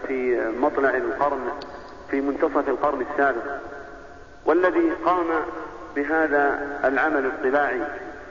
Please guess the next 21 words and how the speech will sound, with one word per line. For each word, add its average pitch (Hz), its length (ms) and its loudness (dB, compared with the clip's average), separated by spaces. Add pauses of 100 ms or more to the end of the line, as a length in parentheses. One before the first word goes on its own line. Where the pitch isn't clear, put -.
(140)
وقام 156 300 2
على 139 340 4
مثل 139 300 -4
تلك 139 180 0
الكتب 135 360 0 (180)
وتصحيحها 135 680 2
في 131 140 0
ذلك 139 280 2
الزمان 127 400 2 (720)
علماء 143 480 4
كبار، 135 280 2 (760)
بل 139 100 4
كانوا 160 320 2
من 147 100 2
فحول 139 360 0
العلماء، 139 560 2 (580)
لهم 143 240 2
نصيب 143 520 2
في 131 100 0
نشر 143 240 2
العلم 135 380 2